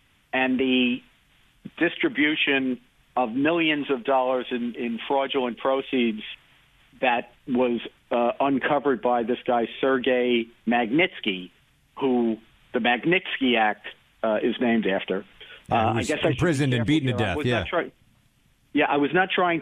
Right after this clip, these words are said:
Speaker 1: to, um, implicate Katsev in the murder. I don't know that there's any evidence of that, but he was implicated, and his business was implicated in the distribution of these fraudulent proceeds. And the Southern District did a money laundering civil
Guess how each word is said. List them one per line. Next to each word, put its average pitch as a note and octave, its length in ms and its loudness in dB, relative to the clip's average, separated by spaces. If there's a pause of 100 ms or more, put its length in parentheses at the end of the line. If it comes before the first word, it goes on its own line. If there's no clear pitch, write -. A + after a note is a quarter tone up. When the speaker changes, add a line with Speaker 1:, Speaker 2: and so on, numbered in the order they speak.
Speaker 1:
to, C#3+ 300 4
um, C3 340 0
implicate D3+ 680 -2
Katsev C3 500 0
in A#2 140 2
the A2+ 60 2
murder. B2+ 460 2
I B2 80 2
don't A#2+ 180 -2
know A#2 160 0
that A2+ 200 -2
there's A2+ 220 0
any A2+ 440 0
evidence B2 420 0
of A#2 100 -6
that, B2 240 0
but A2+ 100 -2
he B2+ 120 0
was D#3+ 280 0
implicated, C3 760 -2 (520)
and A2+ 140 -2
his A#2 140 -4
business E3+ 380 0
was B2+ 140 -2
implicated A#2+ 720 -2 (460)
in C#3 220 0
the B2 340 0 (240)
distribution C3 680 0
of A#2 100 -4
these A#2 320 0
fraudulent A#2+ 600 -2
proceeds. A#2 540 -2 (440)
And C3+ 160 0
the C3+ 120 0
Southern F3+ 300 2
District F#3 500 -2 (400)
did D3 140 2
a C#3 40 0
money F3 380 2
laundering D3+ 580 0 (140)
civil D#3+ 300 0